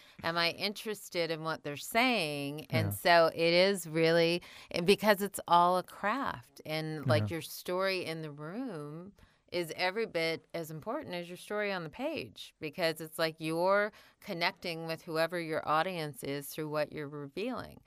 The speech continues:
Speaker 1: And as much as you wanna make somebody feel on the page and when they watch your show, you also wanna make somebody feel when they meet you, so they wanna bring you back.
Speaker 2: Yeah.
Speaker 1: You know?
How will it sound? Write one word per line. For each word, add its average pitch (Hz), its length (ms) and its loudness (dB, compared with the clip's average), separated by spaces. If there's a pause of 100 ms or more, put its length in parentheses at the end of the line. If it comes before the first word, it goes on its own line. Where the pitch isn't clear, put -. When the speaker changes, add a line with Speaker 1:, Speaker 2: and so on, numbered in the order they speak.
(240)
Speaker 1:
And 165 140 -2
as 156 160 -2
much 170 280 0
as 175 140 -8
you 170 80 -4
wanna 160 220 -2
make 156 240 -6
somebody 151 340 -6
feel 175 440 -4
on 143 200 -2
the 143 80 -8
page 202 380 -6
and 156 100 -8
when 151 120 -8
they 147 100 -8
watch 143 340 -6
your 139 80 -10
show, 247 380 0
you 160 200 -4
also 185 300 -2
wanna 147 240 -4
make 139 220 -8
somebody 139 320 -8
feel 131 500 -6 (320)
when 151 160 2
they 151 120 4
meet 247 260 4
you, 151 260 0
so 160 220 2
they 156 100 6
wanna 151 280 2
bring 156 260 0
you 156 100 -4
back. 175 480 6 (140)
Speaker 2:
Yeah. 123 300 6 (280)
Speaker 1:
You 147 160 -6
know? 139 360 -6